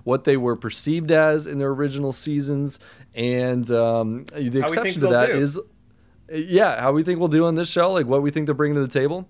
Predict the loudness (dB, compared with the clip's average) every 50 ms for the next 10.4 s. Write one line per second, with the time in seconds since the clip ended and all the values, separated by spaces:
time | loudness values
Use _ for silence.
0 | _ -20 -20 -20 -20 -20 _ _ _ _ 2 2 2 2 2 -2 0 0 0 2
1 | 2 2 2 4 4 2 2 0 -2 -8 _ _ _ _ -20 -20 _ -6 -4 -2
2 | -2 2 2 2 2 0 0 2 2 4 4 2 0 0 0 2 2 0 0 -2
3 | -4 -2 -2 -4 -4 -4 -6 -6 -4 -2 0 0 0 0 -2 -6 -4 -4 -2 -2
4 | 0 2 2 2 2 0 -4 -4 -4 -4 -4 -2 -2 -2 -2 -2 -4 -4 -4 -4
5 | -4 -2 0 2 4 4 2 2 2 0 0 0 0 -4 -6 -6 -4 -4 -4 -4
6 | -4 -4 -2 -2 -2 -4 -4 -6 -10 -10 -10 -8 -6 -4 -2 -2 -2 -2 -2 -2
7 | -2 -2 -2 -2 -2 -2 0 2 2 0 0 -2 -8 -6 -6 -6 -6 -4 -2 -2
8 | -2 -2 -4 -6 -6 -4 -4 -4 -4 -4 -6 -2 -2 0 0 2 0 0 -2 -4
9 | -6 -6 -4 -6 -6 -6 -6 -6 -4 -2 -2 0 0 0 0 0 0 0 -2 -2
10 | -8 -6 -2 0 0 0 0 -4